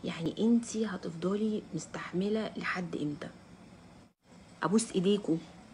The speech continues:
يعني الستات اللي بتتعرض لأي عنف، أي عنف، اهربي، اهربي بسرعة، اهربي، اهربي من اللي انتي فيه، اهربي وسيبي الجمل كله،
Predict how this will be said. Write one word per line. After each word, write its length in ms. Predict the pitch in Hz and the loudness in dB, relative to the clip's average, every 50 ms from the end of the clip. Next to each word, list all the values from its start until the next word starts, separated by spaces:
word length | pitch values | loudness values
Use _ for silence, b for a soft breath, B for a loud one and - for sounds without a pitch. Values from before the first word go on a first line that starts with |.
| - - - - | -20 -12 -4 -2
يعني 260 | 165 170 170 165 160 | -2 0 0 0 0
الستات 600 | 151 - - 170 160 - - 196 202 208 202 196 | -2 -2 -2 -2 -4 4 8 8 8 8 6 2
اللي 160 | 175 165 160 | 2 2 0
بتتعرض 720 | - - 170 - 160 160 170 185 196 190 190 185 - - | 0 0 0 2 4 6 6 6 6 6 4 2 2 0
لأي 680 | 139 147 156 151 - - - 226 262 254 240 233 220 214 214 | -2 0 0 0 0 6 8 10 10 10 10 10 10 10 10
عنف، 560 | 214 190 196 202 196 180 175 - - - - - - - 202 | 10 10 8 8 6 6 4 0 -4 -10 -12 -12 -2 4 6
أي 220 | 220 226 208 202 | 6 8 8 8
عنف، 460 | 185 165 170 170 165 160 - - - B B B B B B B - | 8 8 6 4 2 0 -4 -10 -14 B B B B B B B 0
اهربي، 640 | 175 170 160 170 175 190 208 202 175 196 190 196 196 - - B B B B B B B - - | 0 2 2 4 8 8 8 8 8 4 2 2 0 0 -4 B B B B B B B -2 2
اهربي 440 | 185 180 170 180 175 185 185 185 202 | 2 4 4 4 4 4 6 6 4
بسرعة، 560 | 190 - - - 185 170 175 160 156 151 - - - - - - - - - | 2 2 2 2 4 4 4 4 2 0 -4 -8 -16 -20 -20 -20 -12 -8 -4
اهربي، 360 | 156 170 175 180 175 170 160 - - B B B B B B B - | -2 2 2 2 2 2 -2 -6 -10 B B B B B B B 0
اهربي 380 | 165 160 165 180 208 208 240 240 | 0 2 6 6 6 8 10 10
من 60 | 220 | 10
اللي 200 | 196 165 160 180 | 10 8 8 6
انتي 240 | 196 185 - - 185 | 4 4 2 0 -2
فيه، 260 | - - 156 156 - - - - - - - - - - - - B B B B B B B B - | -2 -4 -6 -6 -6 -8 -10 -16 -20 -20 -20 -20 -20 -20 -20 -20 B B B B B B B B 0
اهربي 220 | 185 220 247 240 285 | 6 8 10 10 10
وسيبي 340 | 254 - - 254 262 240 - - - | 6 4 2 2 2 2 2 -2 -6
الجمل 400 | 190 175 185 214 226 233 254 240 | -6 4 6 8 10 10 10 8
كله، 440 | 240 - 226 233 220 208 190 170 151 | 6 6 4 4 6 6 4 2 0